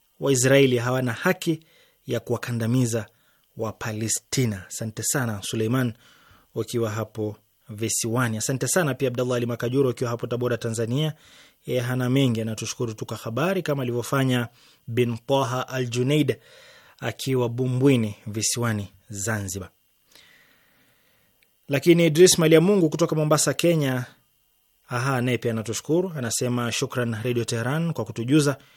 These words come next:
yaliyojiri duniani kote." Asante sana ukiwa hapo pwani ya Kenya. Asante sana pia Yahya Ali ukiwa Tanga, Tanzania. Yupo katika barabara ya kumi na tatu, anasema, "Nchi ya Kiarabu si kukaa kimya kuhusu jinai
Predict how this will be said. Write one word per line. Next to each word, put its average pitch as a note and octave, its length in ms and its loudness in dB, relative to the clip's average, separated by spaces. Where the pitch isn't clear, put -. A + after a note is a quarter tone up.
yaliyojiri A#2 760 2
duniani A2+ 460 -2
kote." C3 400 2
Asante A#2+ 340 -6
sana C3+ 260 0
ukiwa A2 240 -6
hapo A2 220 -6
pwani A2 280 -6
ya G2+ 80 -8
Kenya. D3+ 520 0
Asante D3 360 0
sana C#3+ 280 2
pia C3+ 240 0
Yahya C3 380 0
Ali C3+ 140 2
ukiwa A#2 440 -2
Tanga, A2 420 -4
Tanzania. A#2 460 -2
Yupo B2+ 240 -2
katika A2+ 240 -6
barabara A#2 280 2
ya A2+ 60 0
kumi A2 160 -4
na G#2+ 100 -4
tatu, D3 340 0
anasema, A#2+ 800 -2
"Nchi C3+ 600 2
ya B2+ 100 -2
Kiarabu D3 600 -2
si D3+ 220 -2
kukaa C3+ 320 -6
kimya C#3 400 -4
kuhusu B2 340 -8
jinai D3+ 460 0